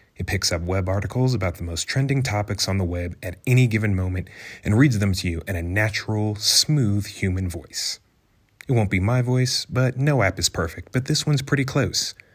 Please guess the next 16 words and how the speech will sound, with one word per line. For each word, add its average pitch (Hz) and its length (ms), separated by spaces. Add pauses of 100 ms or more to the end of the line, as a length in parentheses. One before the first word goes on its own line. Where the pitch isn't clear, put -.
(400)
Because 123 240
for - 100
the 95 80
first 143 320
time 117 280
in 98 100
the 95 60
history 117 440
of 101 80
the 107 140
internet, 131 480 (320)
the 101 100
entire 117 400
web 113 460
becomes 98 460
listenable. 90 680